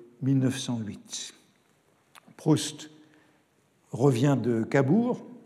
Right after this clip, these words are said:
où il a passé une partie de l'été. Il est malade, souffrant,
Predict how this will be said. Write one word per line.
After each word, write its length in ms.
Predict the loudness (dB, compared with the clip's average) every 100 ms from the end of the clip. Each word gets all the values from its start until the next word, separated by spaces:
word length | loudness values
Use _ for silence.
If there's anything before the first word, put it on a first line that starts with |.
| -20 _ _ _ _ _ _ _
où 80 | -4
il 120 | 0
a 60 | 0
passé 380 | 0 -2 0 0
une 120 | 0
partie 360 | -2 -4 -4
de 80 | -4
l'été. 720 | -4 -4 -2 0 0 -4 -14 -20 -20 _ _ _ _ _ _ -8
Il 240 | -2 0 2
est 480 | 2 2 0 -4 -10
malade, 680 | -6 -4 -2 -2 -2 -2 -8 -12 -20 _ _ _ _
souffrant, 840 | -10 0 0 0 -6 -6 -6 -10